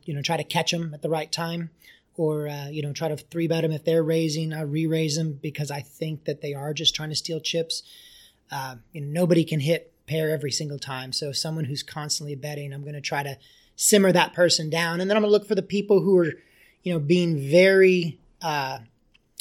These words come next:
very meek and mild. They're just kinda sitting there waiting for that hand.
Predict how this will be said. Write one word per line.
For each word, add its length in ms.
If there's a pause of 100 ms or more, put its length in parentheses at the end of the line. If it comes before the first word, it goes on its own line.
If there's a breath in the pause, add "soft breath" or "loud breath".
(160)
very 640
meek 360
and 140
mild. 400
They're 120
just 200
kinda 180
sitting 300
there 180
waiting 380
for 100
that 160
hand. 380